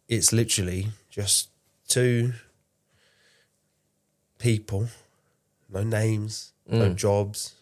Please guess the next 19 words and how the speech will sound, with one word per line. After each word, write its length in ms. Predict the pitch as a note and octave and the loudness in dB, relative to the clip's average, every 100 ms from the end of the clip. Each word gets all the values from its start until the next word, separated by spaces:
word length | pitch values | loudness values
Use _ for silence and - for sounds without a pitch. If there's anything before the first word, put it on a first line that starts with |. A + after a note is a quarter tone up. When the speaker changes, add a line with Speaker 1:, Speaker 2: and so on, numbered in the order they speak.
| - | 0
Speaker 1:
no 160 | G#2 G2 | 4 4
Speaker 2:
Mm. 60 | |
Speaker 1:
titles, 600 | F2 A2 G#2 G#2 G2 G#2 - _ - - - - - | 4 2 2 0 -10 -14 -20 _ -20 -20 -20 -20 -4
no, 300 | G#2+ A2 G#2 - - - - _ _ - | 2 4 4 0 -12 -20 -20 _ _ -14
uh, 380 | F#2+ C#2+ B1+ B1 G1+ G1+ - _ | -8 -6 -6 -10 -14 -20 -20 _
you 80 | G#2 | -8
know, 260 | F#2+ E2+ C#2 _ _ _ - - | -6 -6 -10 _ _ _ -20 -4
no 140 | A#2 | 0
race, 420 | A2+ G#2+ G#2+ G#2+ | 2 2 2 0
no 100 | A#2 | 0
nothing. 440 | C3+ D#3+ - F#2+ G2+ - | 0 -2 -2 -2 -2 -12
It's 100 | - | -4
just 240 | G2+ - | -2 0
two 360 | - C3+ G#2+ F#2+ - _ | 0 2 2 -2 -12 _
of 100 | - | -14
the 80 | G2+ | 0
same. 280 | G2 G2 - - _ _ _ _ _ _ - | 2 2 -4 -14 _ _ _ _ _ _ -2
That's 140 | A2 | 0
effectively 800 | B2 D#3 C3+ D3 A2+ G2 G2+ | 2 0 0 -2 0 0 0